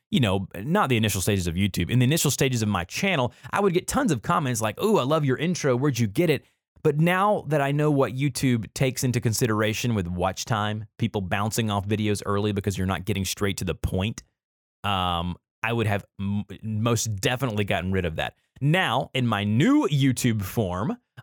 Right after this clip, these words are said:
um, I have a very sleek, quick intro that just, you know, it reveals my channel name, and it's about five seconds long. And, and I even shorten it because I flip over to the content and start talking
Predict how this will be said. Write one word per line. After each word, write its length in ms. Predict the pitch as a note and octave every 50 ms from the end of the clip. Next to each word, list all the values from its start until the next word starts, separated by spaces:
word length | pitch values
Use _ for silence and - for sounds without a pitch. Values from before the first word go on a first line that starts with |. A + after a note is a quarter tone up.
| - -
um, 340 | B2+ B2 A#2 A#2 A#2 A#2+ - -
I 100 | C3+ B2
have 160 | C3 B2+ A#2
a 60 | A2+
very 360 | G#2+ G2+ C3+ C3+ C#3+ D3+ C#3+
sleek, 580 | - - - - - - C3 C#3+ D3 C3+ - - _ _
quick 280 | - - D3 C#3 C3+ - -
intro 640 | B2+ B2+ B2+ B2 - C#3+ C3+ B2+ B2 B2 B2 B2
that 260 | - A2+ G#2 G#2+ F#2
just, 240 | F#2 G2+ G2 - - _ _ _
you 100 | A#2+ G#2
know, 220 | F#2 F2 E2+ E2+ - _
it 180 | - - - -
reveals 640 | G2 G2 F#2+ F2+ F2+ F#2+ B2 C3 C3 C3+ C3 - A#2+
my 180 | G#2+ G2+ F#2
channel 440 | F2+ - - - B2+ B2 A#2+ A#2+ A2
name, 440 | G#2 G2+ A2 A#2 A#2 A2+ A2+ A2 G#2 - _ - G#2+
and 140 | - G2+ G#2
it's 140 | G2+ - -
about 300 | G2 F#2+ F#2+ F#2 - _ _ _ _ -
five 440 | - G2+ G#2 G#2 G#2+ G#2+ A2 F#2+ -
seconds 600 | - - - - - A2 F#2+ - G#2+ G2 - - -
long. 480 | - F#2+ F#2 F#2 F2+ E2+ D#2 D2+ D#2 D#2
And, 180 | - G2+ G2 -
and 380 | - G2+ - C2+ C2 G2+ A#2+ C3
I 80 | A#2+
even 240 | A#2 E3+ F3 D#3 D3
shorten 400 | B2 - - - C#3+ C3 G#2 A#2
it 100 | A#2+ F2
because 200 | G#2 - - G2+
I 80 | G2+ F2+
flip 280 | - - A#2+ A#2+ - - -
over 240 | A#2 A2 G2 A2
to 140 | F#2 - -
the 100 | F#2+ E2+
content 500 | - - A2 G#2+ G#2+ G2+ - - G2+ -
and 80 | F2+ F#2
start 280 | - - G#2+ F#2 -
talking 500 | - - - G#2+ G#2+ F#2+ - G2+ F#2 F2